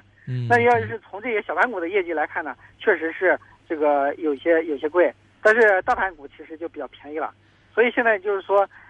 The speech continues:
Speaker 2: 呃，你从这个，呃，上市公司业绩来看呢，它主要还是受宏观经济的影响。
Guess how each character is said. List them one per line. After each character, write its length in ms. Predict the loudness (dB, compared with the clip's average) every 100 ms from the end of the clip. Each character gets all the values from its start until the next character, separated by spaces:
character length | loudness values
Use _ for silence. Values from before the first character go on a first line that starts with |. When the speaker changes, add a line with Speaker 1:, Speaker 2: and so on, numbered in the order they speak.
| -2
Speaker 2:
呃， 240 | 2 2
你 200 | -2 -8
从 220 | -10 -8 -4
这 120 | 2
个， 160 | 4 4 _ _ _ _ _
呃， 380 | 2 4 4 0
上 160 | -2 -4
市 60 |
公 100 | -2
司 80 | -4
业 160 | -2 -2
绩 80 | 0
来 100 | 0
看 200 | -2 -6
呢， 80 | -4
它 80 | -6
主 160 | -4 -4
要 80 |
还 120 | -2 -6
是 60 |
受 180 | -6 -6
宏 140 | -6
观 160 | -6 -4
经 140 | -2
济 40 | -2
的 100 | -2
影 140 | -4
响。 200 | -8 -10